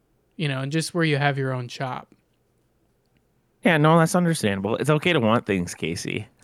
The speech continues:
Speaker 1: I know,
Speaker 2: There's
Speaker 1: but I,
Speaker 2: nothing wrong with
Speaker 1: I'm
Speaker 2: that.
Speaker 1: j-, I'm just not this,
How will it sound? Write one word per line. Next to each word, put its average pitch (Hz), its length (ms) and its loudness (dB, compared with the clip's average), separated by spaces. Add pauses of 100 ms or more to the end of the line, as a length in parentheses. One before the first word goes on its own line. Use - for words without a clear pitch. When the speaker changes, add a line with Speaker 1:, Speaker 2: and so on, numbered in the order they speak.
(100)
Speaker 1:
I 208 160 4
know, 175 260 4
Speaker 2:
There's 165 200 4
Speaker 1:
but 151 60 4
I, 156 40 6
Speaker 2:
nothing 151 220 2
wrong 120 280 2
with 107 160 -2
Speaker 1:
I'm 104 180 0
Speaker 2:
that. 98 80 0
Speaker 1:
j-, - 140 -6
I'm 190 220 0
just 233 220 0
not 202 320 2
this, 190 240 0